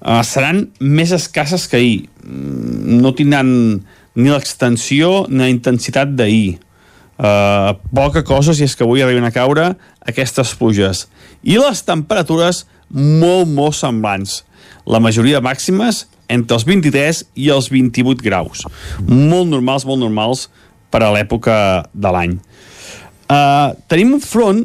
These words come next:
un front estancat, eh, més o menys, eh,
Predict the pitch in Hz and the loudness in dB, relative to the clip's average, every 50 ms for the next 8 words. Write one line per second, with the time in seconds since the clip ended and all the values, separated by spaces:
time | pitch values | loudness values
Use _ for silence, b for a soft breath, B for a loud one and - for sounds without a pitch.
0 | - - 143 147 143 175 190 185 175 156 - - - 147 139 127 113 117 - 180 | -2 -2 -4 -2 0 0 2 2 2 0 -2 -2 -2 0 0 0 0 -2 -4 -4
1 | 170 143 151 185 - - - - _ - 123 123 120 117 110 107 107 107 107 104 | -2 -2 -2 -4 -6 -10 -20 -20 _ -8 -4 -2 -2 -2 -2 -2 -2 -4 -4 -4
2 | 104 104 101 101 101 95 95 92 92 98 113 123 135 143 147 147 147 156 143 135 | -4 -4 -4 -2 -2 -2 -2 0 0 2 4 4 4 4 4 2 2 2 2 2
3 | 139 139 147 160 175 185 180 - - - - _ b b b b b b b b | 0 0 0 0 0 0 -2 -2 -6 -12 -14 _ b b b b b b b b
4 | b b - - 120 117 113 107 107 110 117 120 123 127 | b b -6 -2 0 0 2 2 2 2 2 2 0 -2